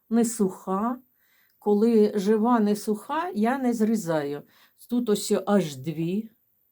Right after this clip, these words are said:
гілочки, а тут щось теж, наче так, набубнявіло. Можливо,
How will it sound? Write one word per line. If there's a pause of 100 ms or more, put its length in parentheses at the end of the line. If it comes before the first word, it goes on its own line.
(120)
гілочки, (680)
а
тут
щось
теж,
наче
так,
набубнявіло. (800)
Можливо,